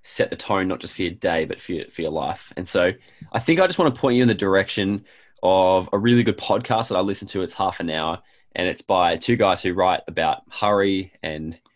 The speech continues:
hustle and things like that, and how it's really getting out of hand in, in our society. So it's, it's a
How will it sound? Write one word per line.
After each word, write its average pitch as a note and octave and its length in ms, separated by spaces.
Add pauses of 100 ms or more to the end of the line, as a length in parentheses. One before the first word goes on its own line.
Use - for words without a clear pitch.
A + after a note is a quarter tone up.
(280)
hustle G2+ 540
and F2 120
things G#2+ 220
like E2+ 240
that, F2 300 (340)
and F#2+ 120
how F#2+ 200
it's - 180
really G2+ 300
getting F#2 280
out E2 100
of F2 60
hand F2 260
in, E2 60
in E2+ 280
our D#2 100
society. F2 460
So G2 220
it's, D#2+ 160
it's G#2+ 160
a A2 180